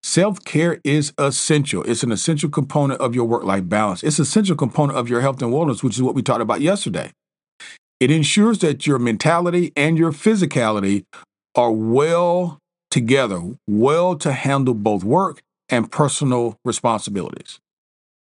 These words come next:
A daily practice could be you incorporating short mindfulness or meditation sessions into your daily routine.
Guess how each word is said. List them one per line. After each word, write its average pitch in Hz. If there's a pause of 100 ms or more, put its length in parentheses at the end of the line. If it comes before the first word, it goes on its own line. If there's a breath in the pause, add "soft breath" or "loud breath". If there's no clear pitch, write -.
(560)
A 117
daily 147
practice 139
could 139
be 127
you 131
incorporating 143
short 147
mindfulness 123
or 110
meditation 120
sessions -
into 131
your 120
daily 107
routine. 113